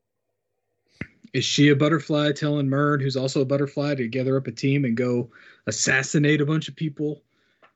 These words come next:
And then it's later gonna be, like, revealed that she, well, I mean, 'cause, like, every Suicide Squad thing, it's like she's always been behind it in some way.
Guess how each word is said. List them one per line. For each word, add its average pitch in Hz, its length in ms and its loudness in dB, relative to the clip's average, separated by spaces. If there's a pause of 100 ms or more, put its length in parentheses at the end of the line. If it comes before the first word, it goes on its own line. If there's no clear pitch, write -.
(160)
And 135 140 0
then 131 140 0
it's 120 200 -6
later 135 220 2
gonna 139 180 2
be, 131 280 0
like, 120 240 -6
revealed 123 680 -2
that 113 180 -4
she, - 380 -8
well, 226 180 -2
I 214 40 0
mean, 220 160 6
'cause, 220 160 4
like, 208 160 2
every 233 260 2
Suicide 180 480 0
Squad 120 320 -4
thing, 117 200 0
it's 117 140 -4
like 113 140 -4
she's 214 340 2
always 147 420 2
been 135 240 2
behind 123 420 -4
it 120 120 -6
in 117 100 -8
some 113 280 -4
way. 104 400 -8